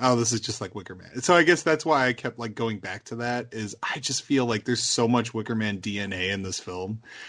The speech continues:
It's just bleeding through the seams. Like, <sighs> I, other, other than the ending,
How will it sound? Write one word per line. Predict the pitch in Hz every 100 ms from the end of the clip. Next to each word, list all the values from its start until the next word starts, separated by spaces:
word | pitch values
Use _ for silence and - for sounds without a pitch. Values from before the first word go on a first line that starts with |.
| - - -
It's | 120 120
just | 107 - -
bleeding | 101 107 110 110 107
through | 113 104
the | 101
seams. | - 101 92 92 -
Like, | 110 107 92
<sighs> | -
I, | - - - - 127 110 -
other, | 131 156 170 160
other | 180 190 208
than | 175 175 165
the | 151
ending, | 151 135 95 92